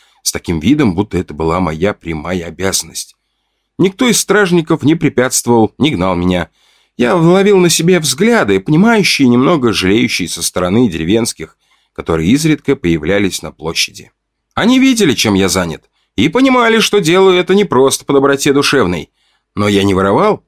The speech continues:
а работал, оказывал услугу. И платой мне была еда, которую они все равно бы выбросили. Логика была простая. Если бы я сейчас, набрав еды, просто ушёл, все бы поняли.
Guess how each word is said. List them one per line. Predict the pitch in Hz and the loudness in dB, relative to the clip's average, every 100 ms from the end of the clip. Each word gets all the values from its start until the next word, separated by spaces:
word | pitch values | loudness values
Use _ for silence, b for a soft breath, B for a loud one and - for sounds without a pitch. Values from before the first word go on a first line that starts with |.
| _ | _
а | 82 | -4
работал, | 95 87 131 214 156 80 b b b | -4 -2 0 0 0 -4 b b b
оказывал | 101 95 - 135 170 202 208 156 | -6 -6 -4 -2 0 2 2 2
услугу. | 123 80 85 85 92 85 _ _ | 0 0 0 0 0 -2 _ _
И | - 92 | -6 -4
платой | 85 139 214 220 | 0 0 0 2
мне | 214 190 | 4 4
была | 185 185 185 | 4 4 4
еда, | 175 160 156 202 | 2 0 0 0
которую | 175 139 151 160 | 0 0 0 2
они | 151 165 | 2 2
все | 160 117 | 0 0
равно | 127 107 135 151 | 2 2 2 2
бы | 127 | 2
выбросили. | 101 117 120 - 95 87 76 _ _ _ _ _ - | 2 2 0 -2 -2 -2 -4 _ _ _ _ _ -8
Логика | 80 90 185 190 190 180 | -2 0 0 0 -2 -2
была | 107 85 101 | 0 -2 -4
простая. | - 92 - 78 65 - _ B B B B - | -6 -6 -6 -6 -14 -18 _ B B B B -2
Если | 214 208 | 0 2
бы | 202 | 2
я | 220 202 | 2 2
сейчас, | 214 190 156 92 - | 0 0 -2 0 -2
набрав | 123 135 127 | 0 0 -2
еды, | - 135 110 | -2 -2 0
просто | 110 117 - 107 | 0 -2 0 0
ушёл, | 101 - 277 | 0 0 0
все | 196 - 233 | 0 0 0
бы | 107 | 0
поняли. | - 92 92 95 | 0 0 2 2